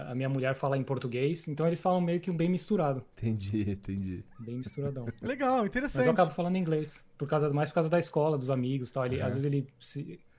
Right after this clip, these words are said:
Speaker 1: no começo foi difícil, porque quando ele, quando ele foi crescendo, ele falou português, né? Porque a gente acaba falando português com ele. Mas quando entrou na época de escola,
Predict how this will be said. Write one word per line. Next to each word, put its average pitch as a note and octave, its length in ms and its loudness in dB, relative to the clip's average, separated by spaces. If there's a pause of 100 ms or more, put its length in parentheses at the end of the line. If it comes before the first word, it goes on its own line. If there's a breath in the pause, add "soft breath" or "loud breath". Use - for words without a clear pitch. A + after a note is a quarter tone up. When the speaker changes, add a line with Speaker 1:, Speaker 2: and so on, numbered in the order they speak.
(100)
Speaker 1:
no E3 60 -2
começo G3+ 280 6
foi A#3 120 8
difícil, G#3 420 2
porque C#3+ 240 -2
quando D#3+ 180 2
ele, D3+ 360 4
quando D3+ 140 0
ele C#3 280 2
foi D3+ 140 0
crescendo, D3+ 640 -2 (540 soft breath)
ele C#3+ 260 6
falou E3 260 4 (140)
português, F3 460 2
né? C#3+ 100 0
Porque D3 140 -2
a - 20 2
gente C#3 140 -4
acaba D3 180 2
falando D3 260 -2
português D#3 400 -2
com E3+ 140 -2
ele. D3 140 2
Mas C3 140 -2
quando F3 300 2
entrou D#3 280 2
na C#3 160 2
época C3+ 200 -2
de B2+ 80 -2
escola, D3 540 -2